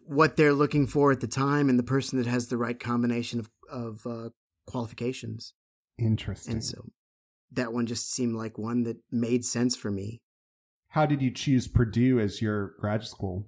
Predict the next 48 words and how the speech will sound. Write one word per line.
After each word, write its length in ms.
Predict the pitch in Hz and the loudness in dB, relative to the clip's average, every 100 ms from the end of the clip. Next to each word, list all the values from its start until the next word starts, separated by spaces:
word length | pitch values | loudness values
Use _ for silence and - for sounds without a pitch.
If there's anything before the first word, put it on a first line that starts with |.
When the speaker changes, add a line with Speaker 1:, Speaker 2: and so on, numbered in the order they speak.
| - | -6
Speaker 2:
institution? 600 | 95 - 90 90 - 95 - _ _ _ _ _ _ | -6 -6 -10 -8 -6 -8 -10 _ _ _ _ _ _
Speaker 1:
Um, 560 | 170 202 214 214 214 - | 6 8 8 8 4 2
Purdue 480 | 202 196 170 208 254 | 4 4 6 8 8
is 120 | 185 | 8
actually 400 | 151 165 - 190 | 6 2 6 8
a 60 | 143 | 8
very 400 | 123 131 147 147 | 4 6 8 8
good 160 | 135 123 | 4 2
school 300 | - 139 143 | 0 0 0
for, 420 | - 135 123 123 | 0 0 0 -2
for 460 | - 127 120 113 - _ - | -4 0 0 -2 -10 _ -4
astronautics. 600 | 147 - 151 147 185 - - - - | -2 0 0 2 2 -2 -10 -16 0
They 80 | 135 | 2
have 100 | 151 | 4
a 60 | |
very 240 | 135 147 147 | 6 6 6
good 120 | 143 | 4
rocket 380 | 127 127 165 123 | 4 0 0 -6
laboratory 580 | 98 104 104 - 110 104 | -10 -10 -10 -10 -8 -6
there. 360 | 104 92 95 - _ | -8 -8 -12 -16 _
Speaker 2:
Oh, 180 | 117 117 | -12 -8
interesting. 180 | 101 117 | -6 -6
Speaker 1:
Um, 140 | 113 107 | -4 -2
so 120 | 135 | 0
that's 200 | 139 139 | 0 0
one 160 | 143 | 0
of 40 | 131 | 0
the 40 | |
things 240 | 123 127 117 | 0 -2 -2
that 100 | 117 | -2
I 60 | |
was 160 | 117 107 | -4 -4
looking 300 | 127 135 131 | -6 -4 -2
at. 200 | 123 127 - - - | -2 -6 -12 -20 -6
And 200 | 147 151 | 0 0
for 120 | - 156 | 2 4
me 380 | 170 175 170 | 8 8 8
in, 180 | 156 151 | 2 -2
in 180 | - 143 | -2 -2
particular, 540 | 143 160 196 170 143 120 | 0 0 0 2 2 0
I 160 | 135 | 2
was 180 | 165 151 | 2 2
doing, 380 | 147 143 139 135 135 | 2 2 2 -2 -6
um, 300 | 131 127 139 | -6 -6 -6
what's 180 | 131 | -8
called 280 | - 139 135 | -6 -4 -2
electric 460 | 117 117 156 - - | -2 -4 -6 -8 -12
propulsion. 600 | 110 110 120 - 139 | -12 -10 -8 -6 -6